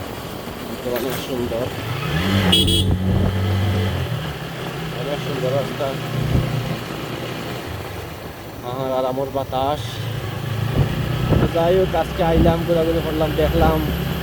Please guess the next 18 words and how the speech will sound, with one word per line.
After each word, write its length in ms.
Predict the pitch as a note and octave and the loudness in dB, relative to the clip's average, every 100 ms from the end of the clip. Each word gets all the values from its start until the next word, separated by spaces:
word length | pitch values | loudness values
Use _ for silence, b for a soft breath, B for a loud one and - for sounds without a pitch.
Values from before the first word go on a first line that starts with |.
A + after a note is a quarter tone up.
| - - C#3 C3 | -4 -4 -4 -2
আর 380 | C3 C3+ C3+ C3+ C#3 | -2 0 0 0 0
আজকে 240 | C#3 D#3 D3+ D3 C#3+ C#3+ C#3 | 0 2 4 4 4 2 2
খুব 140 | D#3+ D3 | -2 0
টায়ার্ড, 280 | D#3 D3+ D#3 D3 | 2 4 4 4
আজকে 160 | - D#3 | 4 4
ভিডিও 280 | D3 C#3+ D#3 D#3+ D#3 - | 4 2 4 6 6 6
কথা 200 | - D#3 | 6 6
বানানো 260 | D3+ C#3 C#3 | 4 2 2
হয়ে 140 | D#3 C#3+ | 2 2
গেছে, 220 | C#3 C#3+ D3 - - | 2 2 0 0 -2
আপনারা 300 | C3 C3+ C3+ C3+ C3+ | -4 0 0 2 0
লাগলেই 400 | C3+ C3+ C3+ D3+ E3+ - - - - - - - C3 | 0 0 0 0 -2 -4 -4 -4 -4 -4 -4 -4 -2
বানাইছি। 520 | B2+ B2+ C3 B2+ D3 D3 D3 - - - - - - - - C3 A#2 | 0 0 0 -2 -2 -2 0 0 0 -2 -2 -2 -2 -4 -4 -4 -4
এখন 400 | C#3 C3+ C#3 C3+ C3+ - - - - C3 - - - - - - - F2+ - - - - - - - - - - - - - - - - B2 | 0 0 0 0 -2 -4 -4 -4 -4 -6 -6 -6 -6 -6 -8 -8 -8 -8 -8 -8 -8 -10 -10 -10 -10 -8 -8 -8 -8 -8 -6 -6 -6 -4 0
হেলমেট 400 | D3 D#3 D#3 C#3+ - - | 2 4 2 2 2 4
মাথা 220 | C3+ C#3+ D3+ C3+ | 6 6 4 2
দিয়া 200 | D3 B2+ C3+ | 2 0 0
ভিডিও 260 | C3 C3 | -2 0